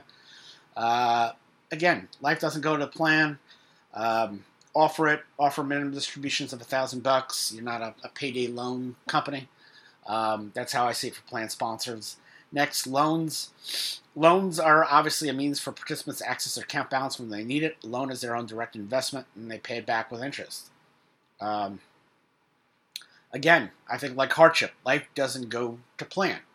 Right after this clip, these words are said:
Sometimes people need that. You know, people take out a loan to buy a house.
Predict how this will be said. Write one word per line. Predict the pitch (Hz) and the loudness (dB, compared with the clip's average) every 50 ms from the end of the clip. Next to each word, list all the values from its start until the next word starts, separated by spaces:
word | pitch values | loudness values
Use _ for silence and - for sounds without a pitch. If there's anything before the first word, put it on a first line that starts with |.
| _ _ - - _ | _ _ -20 -20 _
Sometimes | _ - - 135 123 - 143 127 123 123 - | _ -6 -6 -6 -2 0 0 0 2 0 -4
people | - - - 123 - 135 | -6 -6 -8 -8 -6 -8
need | 117 123 135 139 127 | -4 -2 -2 -2 -2
that. | 110 90 76 - - _ _ | -4 -6 -6 -6 -10 _ _
You | - 135 | -8 -8
know, | 113 101 | -6 -6
people | 92 - 135 123 - 107 | -6 -6 -8 -8 -8 -6
take | - 135 127 120 | -4 -4 0 2
out | 127 123 127 | 2 2 2
a | 123 | 2
loan | 123 127 139 139 139 147 143 | 0 0 0 0 0 0 -2
to | 127 - - 151 147 143 143 143 139 135 - _ _ - - - - _ _ | -2 -4 -2 -2 0 0 0 -2 -2 -6 -8 _ _ -20 -20 -20 -20 _ _
buy | - 117 131 151 | 2 2 4 4
a | 151 | 4
house. | - - 185 170 127 95 - - - - - - | 6 8 8 8 6 4 2 0 2 0 -2 -4